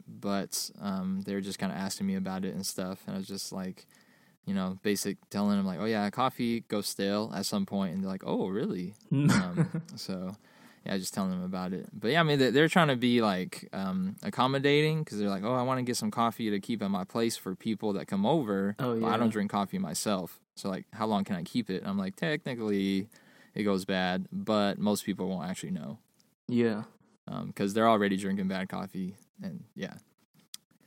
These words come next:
Speaker 2: Now, were
Speaker 1: So
Speaker 2: they taking you out for coffee, and they were like, "Oh, I feel kinda weird now bringing this guy to
Speaker 1: <laughs>
Speaker 2: Starbucks"?
Speaker 1: Nah, nah, I, I was at their place,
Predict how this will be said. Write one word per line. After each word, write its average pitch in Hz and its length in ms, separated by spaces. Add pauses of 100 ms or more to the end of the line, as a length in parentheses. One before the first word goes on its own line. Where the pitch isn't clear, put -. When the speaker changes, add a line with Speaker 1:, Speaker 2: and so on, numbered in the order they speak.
(100)
Speaker 2:
Now, 120 220
were 123 120
Speaker 1:
So 117 60
Speaker 2:
they 120 240
taking 127 420
you 120 680 (300)
out 117 240
for 131 140
coffee, 151 640
and 117 300
they 117 80
were 117 160
like, 107 340
"Oh, 107 480
I - 380
feel 123 180
kinda 123 220
weird 110 280
now 110 180
bringing 110 280
this 110 140
guy 107 180
to - 80
Speaker 1:
<laughs> - 0
Speaker 2:
Starbucks"? - 760 (960)
Speaker 1:
Nah, 101 360
nah, 92 180
I, 110 240
I 123 40
was 139 100
at 107 140
their 104 140
place, 110 460